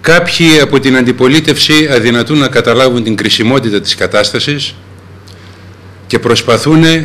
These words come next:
ακόμη και αυτή την ίστατη στιγμή για τη σωτηρία της χώρας μας,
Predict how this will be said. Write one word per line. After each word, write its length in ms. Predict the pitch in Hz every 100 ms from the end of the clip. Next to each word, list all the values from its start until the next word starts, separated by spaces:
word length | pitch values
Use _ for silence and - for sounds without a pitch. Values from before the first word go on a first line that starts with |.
| -
ακόμη 420 | 117 113 156 151
και 100 | -
αυτή 180 | - 151
την 180 | 135 127
ίστατη 360 | 160 156 120 -
στιγμή 600 | - 110 143 139 82 - - - - -
για 120 | 113
τη 80 | -
σωτηρία 400 | 107 113 139 139
της 140 | -
χώρας 340 | - 113 120 127
μας, 400 | 160 151 -